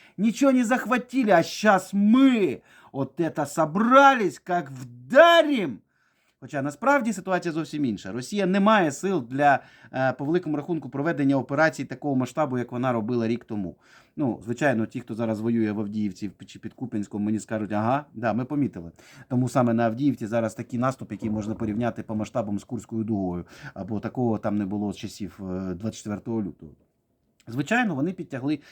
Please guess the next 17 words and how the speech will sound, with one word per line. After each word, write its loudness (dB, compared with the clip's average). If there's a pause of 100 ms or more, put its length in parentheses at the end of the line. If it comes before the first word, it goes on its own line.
(160)
дуже 2
серйозні -4
сили, -4
вони 0
зараз -2
там -6
ідуть -8
в -10
атаку, -4 (340)
е, -4
ну, -2
я -2
вже -8
пояснив, -10
через -12
які -14
фактори. -20